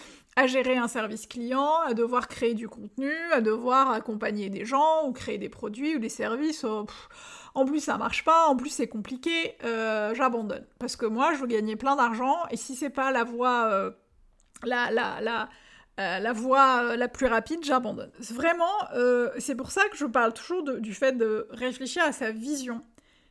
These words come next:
et à pourquoi on veut le faire. Pourquoi tu veux te lancer dans le business ? Parce que si ta seule et unique motivation, c'est l'argent, tu risques de te prendre, de te manger des portes dans la gueule.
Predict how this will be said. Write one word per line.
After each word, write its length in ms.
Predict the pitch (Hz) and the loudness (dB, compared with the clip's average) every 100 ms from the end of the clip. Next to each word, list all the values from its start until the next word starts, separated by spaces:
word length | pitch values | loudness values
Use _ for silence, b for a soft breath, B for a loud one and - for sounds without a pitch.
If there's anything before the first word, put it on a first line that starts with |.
| b | b
et 120 | 220 226 | -2 -2
à 100 | - | -2
pourquoi 560 | - 320 - - 381 320 | -4 -2 -2 -2 0 0
on 60 | |
veut 160 | 240 226 | 0 -2
le 100 | 214 | -4
faire. 420 | - - - - _ _ | -8 -12 -14 -18 _ _
Pourquoi 500 | - 330 - 302 302 | -10 -8 -4 2 4
tu 160 | 359 - | 2 -4
veux 240 | 233 220 | -4 -4
te 160 | 220 226 | -6 -8
lancer 500 | 208 220 - 233 233 | -6 -6 -4 -2 -2
dans 200 | 214 - | -4 -8
le 80 | 196 | -8
business ? 560 | 226 226 233 - - - b b b - | -10 -6 -6 -6 -14 -20 b b b -4
Parce 240 | 285 - | -2 -2
que 100 | 269 | -4
si 300 | 254 247 240 | -4 -6 -4
ta 200 | 254 240 | 0 0
seule 360 | - - - 466 453 | 0 0 4 6 6
et 120 | 320 | 2
unique 300 | 277 302 320 | 0 -4 -2
motivation, 680 | 269 247 262 233 233 - 254 | -2 -2 -2 -4 -4 -4 -4
c'est 200 | 247 214 | -4 0
l'argent, 420 | 220 269 262 240 - _ b b b b | 2 2 0 -4 -6 _ b b b b
tu 160 | - | -2
risques 240 | 269 302 302 | 0 0 -2
de 80 | 240 | 0
te 120 | 233 | 0
prendre, 420 | 226 277 277 302 | 0 -2 -2 -2
de 80 | 226 | -4
te 100 | 220 | -2
manger 640 | 214 247 269 262 285 311 | -2 -2 -2 -2 -4 -6
des 380 | 233 208 233 240 | -8 -6 -4 -4
portes 420 | - 302 311 - | -2 0 0 -2
dans 140 | 233 247 | -2 -2
la 120 | 226 | -2
gueule. 180 | 202 - | -6 -6